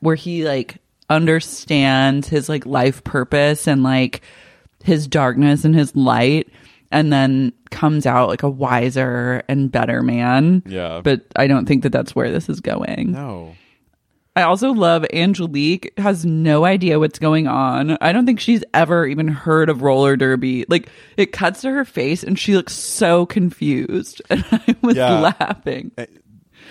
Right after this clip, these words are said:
Speaker 2: Angelique's like, "We don't do this in Paris."
Speaker 1: No one would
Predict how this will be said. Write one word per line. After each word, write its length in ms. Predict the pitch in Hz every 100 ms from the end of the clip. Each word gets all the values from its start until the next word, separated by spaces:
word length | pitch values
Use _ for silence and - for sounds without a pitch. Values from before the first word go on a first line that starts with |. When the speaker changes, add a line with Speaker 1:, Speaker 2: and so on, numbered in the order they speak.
| 110
Speaker 2:
Angelique's 360 | 127 139 156
like, 120 | 151 113
"We 160 | 113
don't 120 | 123
do 120 | 110 104
this 180 | 98
in 100 | 92
Paris." 680 | 87 87 82 85 98 - - _ _ _ _ -
Speaker 1:
No 260 | 185 180 202
one 200 | 233
would 120 | 233